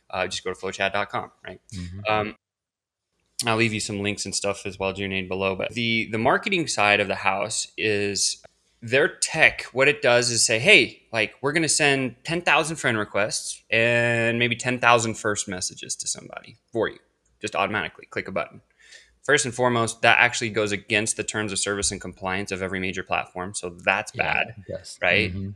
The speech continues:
Speaker 1: Has a chance of getting you deplatformed, which is not a good thing. I have stories about that for days. And then secondly, the worst part is, is let's say it works. Let's say you have ten thousand conversations sitting in front of you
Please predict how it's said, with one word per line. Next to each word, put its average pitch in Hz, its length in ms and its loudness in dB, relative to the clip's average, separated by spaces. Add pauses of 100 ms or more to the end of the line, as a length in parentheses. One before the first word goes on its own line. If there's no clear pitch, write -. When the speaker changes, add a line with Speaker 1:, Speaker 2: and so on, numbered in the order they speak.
(100)
Speaker 1:
Has 104 120 0
a - 20 -4
chance 104 340 0
of 92 140 -8
getting 98 260 0
you 95 180 -4
deplatformed, 98 720 -4
which 92 200 -8
is 90 100 -8
not 90 180 -4
a 90 60 -4
good 82 220 -8
thing. 92 240 -14
I - 60 -4
have 92 100 -6
stories 87 400 -6
about 85 240 -6
that 80 180 -4
for - 80 -20
days. 92 380 -4 (320)
And 123 120 0
then 127 200 0
secondly, 131 600 0
the 113 140 0
worst 135 500 0
part 107 220 2
is, 107 260 0
is 104 240 -4
let's 143 240 2
say 170 200 4
it 110 80 2
works. 135 600 0 (520)
Let's 131 220 2
say 185 100 4
you 165 140 2
have 123 100 -6
ten 151 220 -4
thousand 143 320 2
conversations 135 720 -2
sitting 139 260 -2
in 110 120 -2
front 135 240 -2
of 139 100 -4
you 101 360 -2